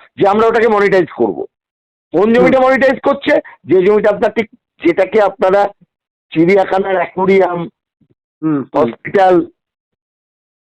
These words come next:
Speaker 1: কোয়ারেন্টাইন সেন্টার, যেমন
Speaker 2: আচ্ছা, আচ্ছা,
Speaker 1: পশুদেরকে
Speaker 2: আচ্ছা, আচ্ছা।
Speaker 1: নিয়ে এলে
Speaker 2: আচ্ছা,
Speaker 1: সেখানে
Speaker 2: আচ্ছা।
Speaker 1: করে রাখতে হয় কিছুদিনের জন্য।
Speaker 2: হ্যাঁ, হ্যাঁ।
Speaker 1: নইলে ওরা মানে জাম ছড়ায়। এটা আমার কথা না, এটা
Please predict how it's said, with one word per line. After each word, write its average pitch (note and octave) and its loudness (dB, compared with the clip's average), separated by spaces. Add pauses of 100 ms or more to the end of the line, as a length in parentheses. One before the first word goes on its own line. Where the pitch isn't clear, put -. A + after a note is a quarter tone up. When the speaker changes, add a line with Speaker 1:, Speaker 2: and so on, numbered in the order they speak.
(140)
Speaker 1:
কোয়ারেন্টাইন F#3 -4
সেন্টার, F#3 -2 (220)
যেমন E3 -2
Speaker 2:
আচ্ছা, A3+ -2
আচ্ছা, G#3 -4
Speaker 1:
পশুদেরকে F3 -2
Speaker 2:
আচ্ছা, F3+ 2
আচ্ছা। D3 -4
Speaker 1:
নিয়ে E3+ -4
এলে E3+ -4 (640)
Speaker 2:
আচ্ছা, F#3+ -4
Speaker 1:
সেখানে G3 0
Speaker 2:
আচ্ছা। G3+ -2
Speaker 1:
করে G3 2
রাখতে D#3+ -2
হয় C#3+ 2
কিছুদিনের C#3 -2
জন্য। G2+ -2
Speaker 2:
হ্যাঁ, F3 -4
হ্যাঁ। B2+ -8
Speaker 1:
নইলে D#3 2
ওরা F#3+ 2 (440)
মানে C#3 -4
জাম C#3+ 0
ছড়ায়। B2+ 0
এটা D3 0
আমার F#3+ 0
কথা A3+ -2
না, A3 0
এটা G3+ 0